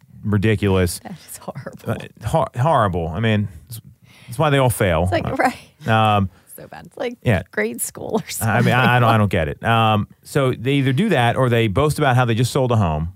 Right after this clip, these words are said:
Speaker 1: which nobody cares about, especially the buyer who can't find a home, right? Like
Speaker 3: Right.
Speaker 1: that, like, that's the last thing they
Speaker 2: Right.
Speaker 1: wanna see. Great, they
Speaker 2: Mm-hmm.
Speaker 1: found someone else a home. What about me?
Speaker 3: Right,
Speaker 1: My
Speaker 3: where were you
Speaker 1: chopped
Speaker 3: for me?
Speaker 1: liver? Like,
Speaker 3: Yeah.
Speaker 1: what's going on here?
Speaker 3: <laughs> Yeah.
Speaker 1: So th-, th-, there, there's that component.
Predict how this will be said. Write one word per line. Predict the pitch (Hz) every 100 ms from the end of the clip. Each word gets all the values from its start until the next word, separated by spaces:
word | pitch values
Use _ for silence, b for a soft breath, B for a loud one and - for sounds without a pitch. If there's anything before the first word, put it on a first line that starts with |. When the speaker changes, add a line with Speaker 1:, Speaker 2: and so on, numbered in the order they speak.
| -
Speaker 1:
which | -
nobody | 175 180 151
cares | 143 127
about, | 107 104
especially | 98 165 175
the | 131
buyer | 127 131
who | 127
can't | 98 104 101
find | - 123 131
a |
home, | 131 143
right? | 110 120
Like | 117
Speaker 3:
Right. | 107
Speaker 1:
that, | 127
like, | 127
that's | 110 143
the | 165
last | 135 120 -
thing | 202
they | 175 175
Speaker 2:
Right. | 120
Speaker 1:
wanna | 120 110
see. | 120 110 131 - b
Great, | - 160 165
they |
Speaker 2:
Mm-hmm. | 123
Speaker 1:
found | 156 147
someone | 143 135
else | 131 143
a | 117
home. | 107
What | 110 123
about | 117 113
me? | 120 76 -
Speaker 3:
Right, | 214 139
Speaker 1:
My |
Speaker 3:
where | 117
were | 185
you |
Speaker 1:
chopped | 156 139
Speaker 3:
for | - 110
me? |
Speaker 1:
liver? | - 165 151
Like, | - 120
Speaker 3:
Yeah. |
Speaker 1:
what's | 151 151
going | 143 135
on | 135 131
here? | 107 76 -
Speaker 3:
<laughs> |
Yeah. | 170 143 82 139 -
Speaker 1:
So | - 160 143 131 123 _ - -
th-, | 104
th-, | 127
there, | 131 131
there's | 110 120
that | 147 175
component. | 156 135 123 110 104